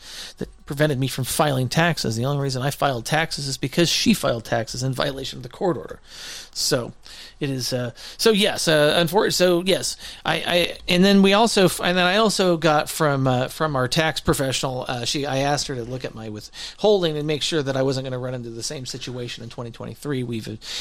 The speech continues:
I've, I've now made, uh, a-, a-, appropriate plans so that my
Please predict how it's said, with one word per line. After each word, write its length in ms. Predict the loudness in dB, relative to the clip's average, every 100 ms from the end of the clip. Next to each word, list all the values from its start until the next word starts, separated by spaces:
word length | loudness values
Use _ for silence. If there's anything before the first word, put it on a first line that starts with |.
| -6
I've, 220 | -6 -4 -2
I've 180 | -2 2
now 180 | 0 2
made, 300 | 0 -2 -6 -4
uh, 200 | -4 -2
a-, 320 | -4 -4 -2 -2
a-, 100 | -2
appropriate 560 | -4 0 0 0 -6 -2
plans 540 | 2 6 6 6 2 0
so 220 | 0 2 2
that 240 | 2 0
my 320 | -2 -2 -6